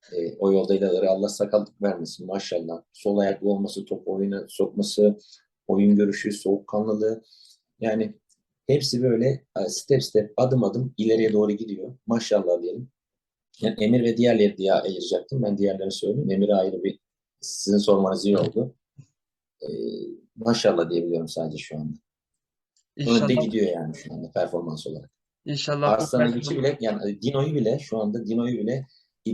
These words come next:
Speaker 1: normalde Dino'nun Emir'i idare edip onu yukarı çekme durum olması gereken, e, şu an Emir Dino'yu biraz yukarı çekiyor. Hat-, yani çabukluğuyla,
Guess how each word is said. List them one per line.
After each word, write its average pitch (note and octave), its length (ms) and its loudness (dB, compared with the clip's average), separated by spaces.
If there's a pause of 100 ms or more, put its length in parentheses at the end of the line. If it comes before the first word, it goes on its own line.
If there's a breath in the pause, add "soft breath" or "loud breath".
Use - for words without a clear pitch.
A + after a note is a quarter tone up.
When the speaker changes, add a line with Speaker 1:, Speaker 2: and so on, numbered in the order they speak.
Speaker 1:
normalde G#2+ 460 0
Dino'nun A2+ 540 2
Emir'i G#2 320 0
idare G2 500 -2
edip - 240 -4 (420)
onu A2 220 4
yukarı G#2 280 0
çekme - 440 -6 (440)
durum G2 200 2
olması G2 300 0
gereken, A2+ 500 0
e, - 520 -8
şu G#2+ 200 -2
an A2 200 0
Emir G#2+ 460 0 (120)
Dino'yu F2 480 0 (560)
biraz F2 260 -2
yukarı E2+ 240 -4
çekiyor. D#2+ 540 -8
Hat-, E2+ 240 -6
yani D#2+ 400 -4
çabukluğuyla, F2 840 -4